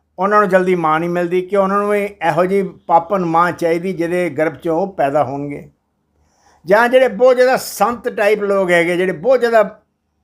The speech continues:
ਭਗਤੀ ਕਰਦੇ ਆ, ਆਪਣਾ ਅੰਤਰ ਔਰ ਰੱਬ ਨੂੰ ਇੱਕਮੇ ਕਰਨ ਦੀ ਕੋਸ਼ਿਸ਼ ਕਰਦੇ ਆ,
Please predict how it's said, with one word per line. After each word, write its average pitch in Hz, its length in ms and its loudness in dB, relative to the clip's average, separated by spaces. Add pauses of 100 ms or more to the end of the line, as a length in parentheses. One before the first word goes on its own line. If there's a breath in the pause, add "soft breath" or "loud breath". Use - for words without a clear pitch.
(160)
ਭਗਤੀ 175 320 -2
ਕਰਦੇ 180 460 0
ਆ, 170 320 0 (720)
ਆਪਣਾ 190 460 0
ਅੰਤਰ 185 640 -2
ਔਰ 175 220 2 (100)
ਰੱਬ 165 280 2
ਨੂੰ 185 220 -4 (1080)
ਇੱਕਮੇ 190 340 -2
ਕਰਨ 180 260 0
ਦੀ 185 60 0
ਕੋਸ਼ਿਸ਼ 180 460 -4
ਕਰਦੇ 170 400 2
ਆ, 151 180 2